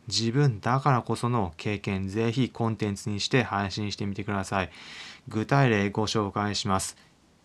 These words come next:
育児コンテンツを配信されている直人さんという方、もともと社会人として、会社員として働いていた中で、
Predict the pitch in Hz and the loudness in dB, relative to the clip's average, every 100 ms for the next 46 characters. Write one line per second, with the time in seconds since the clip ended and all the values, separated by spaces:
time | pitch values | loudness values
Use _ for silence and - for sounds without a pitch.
0 | _ 143 135 - 165 147 156 147 165 160 | _ 2 2 2 2 4 2 0 2 2
1 | 143 117 101 - 104 98 113 107 - 110 | 4 0 0 -2 -2 0 -2 -2 -2 -4
2 | - 107 107 113 117 120 92 - 107 113 | -2 -2 -2 0 0 0 -2 -6 -4 4
3 | 135 127 110 - 98 95 - 110 104 101 | 4 4 0 -2 -2 -2 -4 -2 -2 -4
4 | 101 101 - - - - - 104 123 151 | 0 0 0 -8 -20 -18 -10 -6 0 2
5 | 147 147 - 135 - - - - 120 143 | 4 4 4 4 2 -12 -6 -2 2 4
6 | 139 113 101 107 92 - - - 113 90 | 4 2 -4 -4 -6 -10 -6 0 2 0
7 | - 127 127 143 139 113 107 101 117 101 | 0 2 2 4 2 2 -2 -2 -2 -4
8 | - - 117 113 110 110 110 104 101 101 | -6 -10 -4 0 0 0 -2 -2 -4 -4
9 | 107 117 107 98 | -4 -2 0 0